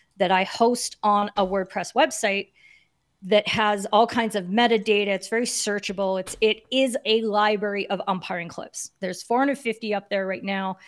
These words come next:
and still growing. And that's just one of the components of the membership. So I needed it to tie into the website and that sort of thing.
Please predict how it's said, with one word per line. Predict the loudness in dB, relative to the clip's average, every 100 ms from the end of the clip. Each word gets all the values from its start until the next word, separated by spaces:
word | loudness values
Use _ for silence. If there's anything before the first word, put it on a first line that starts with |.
| -20 _ -6
and | -2 -2 -4 -6
still | -8 0 2 2
growing. | 2 2 0 -2 -4 -8 _ _ -2
And | 2
that's | 0 0
just | -4 -2
one | 0 4 6 4
of | 2
the | 0
components | -2 -6 -4 -4 -6 -10
of | -8
the | -6
membership. | -6 -8 -8 -10 -10
So | -2 2 2 0 -6 -20 _
I | 0 4
needed | 4 4 2 2
it | 0
to | -2
tie | -8 -4 0 0 -2
into | -4 -8
the | -10 -10
website | -10 -10 -12 -12
and | -12
that | -14 -12
sort | -14
of | -12
thing. | -14